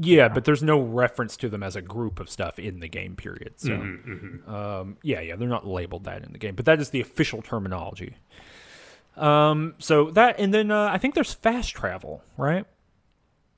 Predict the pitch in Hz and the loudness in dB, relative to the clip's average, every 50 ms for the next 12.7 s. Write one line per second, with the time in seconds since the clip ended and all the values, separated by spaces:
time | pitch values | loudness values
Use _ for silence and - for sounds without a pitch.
0 | - - - 131 123 98 95 92 92 92 98 101 107 110 117 123 123 123 143 196 | -10 -6 -4 -4 -4 -4 -6 -8 -8 -6 -4 -2 -2 0 0 0 0 0 0 0
1 | 180 175 - 202 208 202 - - - 240 240 247 254 262 247 - - - - _ | -2 -2 -2 -2 -2 -4 -4 -4 -4 -2 -2 0 0 0 -2 -2 -4 -10 -20 _
2 | _ - - 226 226 285 302 302 277 240 226 214 208 226 226 226 220 190 175 - | _ -12 -8 -2 0 2 2 4 4 4 4 4 4 4 4 2 0 -4 -8 -10
3 | - - 208 196 185 - 180 220 240 277 277 277 247 - 214 208 202 - 185 160 | -10 -10 -10 -10 -4 0 2 2 4 4 4 4 4 6 6 4 4 4 2 2
4 | 143 143 147 147 147 147 143 131 - - _ - 143 147 151 160 160 156 147 131 | 4 4 6 6 6 4 2 0 -4 -8 _ 0 2 4 4 4 4 2 0 0
5 | 127 123 120 120 120 123 120 117 117 113 113 113 104 98 - - - - - 196 | 0 -2 -2 0 0 0 2 2 4 4 2 2 0 0 -4 -8 -2 2 4 6
6 | 190 156 120 - - 151 139 - - - 185 180 151 151 143 143 131 123 117 107 | 6 6 4 2 0 -4 -4 -2 -4 -4 -4 -2 0 -2 0 0 0 0 0 0
7 | 107 - - - - 208 175 147 147 165 165 151 - - 139 143 135 113 101 92 | 0 -2 -4 -10 -10 -6 -2 2 2 4 2 2 2 2 2 4 4 2 0 -2
8 | 92 90 87 - 90 80 - - - 110 101 107 113 120 131 135 135 123 117 107 | -4 -6 -8 -10 -12 -12 -12 -12 -12 -10 -8 -8 -4 -2 -2 -2 0 0 0 -2
9 | 101 - 110 110 101 - - - - - - 110 113 135 160 156 113 95 107 131 | -2 -2 -4 -4 -4 -6 -8 -12 -14 -14 -18 -16 -12 -8 -6 -6 -6 -6 -6 -8
10 | 175 190 - - 165 156 151 156 147 135 - - 156 - 185 214 190 190 165 180 | -10 -10 -12 -12 -12 -10 -10 -8 -8 -10 -10 -8 0 4 4 4 4 4 2 2
11 | 165 175 185 165 - - 143 139 123 123 120 104 90 - - - - 117 113 110 | 4 4 4 2 2 0 0 2 2 2 0 0 -2 -4 -10 -8 -6 -6 -6 -6
12 | 113 110 98 85 76 - 170 180 208 208 - 131 104 | -6 -8 -10 -10 -12 -10 -6 -4 -2 -2 0 -2 -2